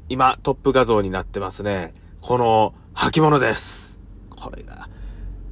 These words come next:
いいですね、これ。ね。これ、これ言うてますけどね。これなんていう名前なんすかね。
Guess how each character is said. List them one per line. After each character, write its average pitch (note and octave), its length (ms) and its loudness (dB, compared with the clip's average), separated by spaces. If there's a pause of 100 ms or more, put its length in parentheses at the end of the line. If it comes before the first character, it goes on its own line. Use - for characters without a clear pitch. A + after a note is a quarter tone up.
い C3+ 140 2
い A3+ 40 6
で B3+ 120 10
す F3 100 2
ね、 A3+ 160 8
こ E3 160 4
れ。 C3 480 4 (140)
ね。 C#3+ 420 2 (460)
こ A3+ 160 8
れ、 A#3+ 120 10
こ A3 140 8
れ G#3+ 140 12
言 D#3+ 100 2
う D#3 60 0
て D3+ 100 8
ま C3+ 140 6
す - 80 -12
け G#2 80 4
ど E2+ 120 -6
ね。 D#2+ 280 -10 (720)
こ E3+ 80 4
れ D3 40 6
な F3 140 6
ん C4 40 0
て A#3+ 120 6
い - 20 10
う C#3 40 10
名 B2 100 0
前 A#2 120 2
な F2+ 120 -2
ん - 20 -12
す - 80 -16
か F2 100 -12
ね。 D3 280 0